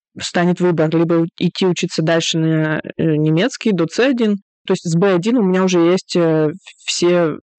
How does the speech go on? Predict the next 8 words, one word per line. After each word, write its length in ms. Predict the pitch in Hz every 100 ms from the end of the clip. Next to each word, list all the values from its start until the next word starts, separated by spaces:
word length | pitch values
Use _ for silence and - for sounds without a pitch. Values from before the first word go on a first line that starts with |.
| -
права 460 | 175 160 180 233
и 200 | 240 -
все 420 | 151 - 165 165 156
возможности, 520 | 151 170 196 180 160
чтобы 240 | - 156
идти 140 | 160 175
работать. 420 | 170 165 139 - _ _
Или 240 | 196 175